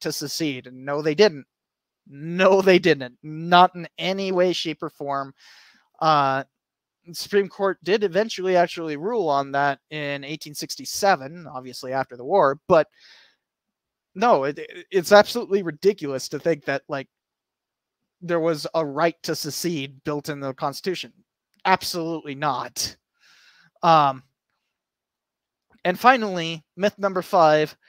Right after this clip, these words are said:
the Constitution was designed by the rich and for the rich. Um, and this is one of those ones where it's like, "Not really."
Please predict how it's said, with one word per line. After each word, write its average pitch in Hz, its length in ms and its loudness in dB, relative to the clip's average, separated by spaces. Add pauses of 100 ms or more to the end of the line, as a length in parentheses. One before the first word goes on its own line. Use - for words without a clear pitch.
(280)
the 165 380 0 (100)
Constitution 240 760 -8
was 196 160 -6
designed 185 560 -4
by 208 220 2
the 220 100 -6
rich 202 420 -2
and 170 220 -6
for 196 300 0
the 143 100 -8
rich. - 540 -12 (680)
Um, 156 460 2 (400)
and 180 220 0
this 226 160 -4
is 190 140 -8
one 202 140 -2
of 196 60 -6
those 185 180 -2
ones 185 240 -4
where 190 80 -4
it's 180 120 -10
like, 226 200 -6
"Not 427 340 -2 (320)
really." 320 840 0